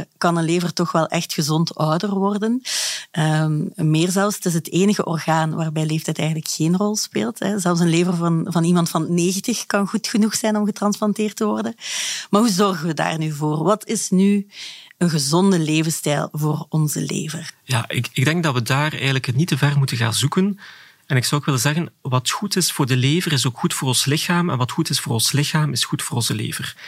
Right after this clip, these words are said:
Speaker 2: En eigenlijk zijn het altijd die eenvoudige zaken die altijd terugkomen. Dat wil zeggen, gezonde voeding. En gezonde voeding wil zeggen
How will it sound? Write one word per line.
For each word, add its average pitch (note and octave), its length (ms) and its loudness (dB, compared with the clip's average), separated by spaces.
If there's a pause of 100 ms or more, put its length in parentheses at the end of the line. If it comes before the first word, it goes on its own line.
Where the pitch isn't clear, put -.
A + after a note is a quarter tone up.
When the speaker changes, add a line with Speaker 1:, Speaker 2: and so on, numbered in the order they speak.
(260)
Speaker 2:
En - 60 -20
eigenlijk E3 360 0
zijn D3+ 140 0
het C#3+ 120 0
altijd D#3+ 320 0
die A#2+ 160 -6
eenvoudige B2+ 520 0
zaken A#2+ 420 0
die - 160 -6
altijd B2 300 -4
terugkomen. - 600 -8 (420)
Dat C3 120 2
wil B2 100 0
zeggen, B2+ 380 -4 (720)
gezonde D#3 480 2
voeding. A#2+ 400 -6 (540)
En A2+ 100 0
gezonde C3 320 2
voeding C3+ 300 2
wil A2+ 140 0
zeggen C#3 420 0